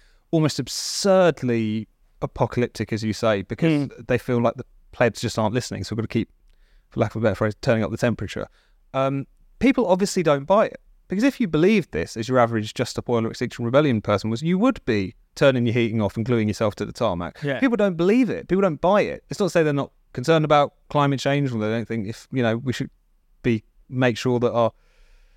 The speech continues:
Speaker 1: a-, again, energy policy is not wantonly polluting or whatever.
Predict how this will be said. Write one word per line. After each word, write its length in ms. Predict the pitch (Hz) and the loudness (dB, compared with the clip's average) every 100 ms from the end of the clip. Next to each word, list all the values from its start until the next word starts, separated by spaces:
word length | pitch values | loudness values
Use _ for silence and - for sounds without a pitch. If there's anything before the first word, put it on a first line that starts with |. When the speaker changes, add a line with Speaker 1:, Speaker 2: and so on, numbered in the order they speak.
| _ | _
Speaker 1:
a-, 80 | 143 - - | -14 -14 -6
again, 300 | 147 139 131 | 0 4 4
energy 320 | 139 139 127 | 4 2 0
policy 420 | 123 139 127 135 127 | 0 0 0 0 0
is 100 | 123 | 0
not 240 | 127 113 _ | -2 -4 _
wantonly 720 | 127 131 131 - 123 120 120 113 | -4 0 0 -2 -2 -2 -6 -2
polluting 440 | 143 135 131 127 | 0 0 0 -4
or 80 | 117 | -2
whatever. 420 | 120 - 135 107 | -2 0 0 0